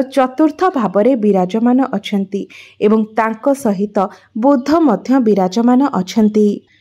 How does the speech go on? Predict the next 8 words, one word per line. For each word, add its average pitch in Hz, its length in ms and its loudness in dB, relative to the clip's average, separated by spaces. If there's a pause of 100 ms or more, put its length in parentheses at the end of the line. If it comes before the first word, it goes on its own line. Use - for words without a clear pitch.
(380)
ଆପଣଙ୍କର 320 640 2
ପ୍ରଥମ 277 500 0 (100)
ଭାବରେ 220 420 2 (200)
ମଙ୍ଗଳ 226 480 2 (420)
ଏବଂ 240 240 2 (140)
ଗୁରୁ 240 380 4
ବିରାଜମାନ 233 600 2 (120)
ଅଛନ୍ତି। 208 540 0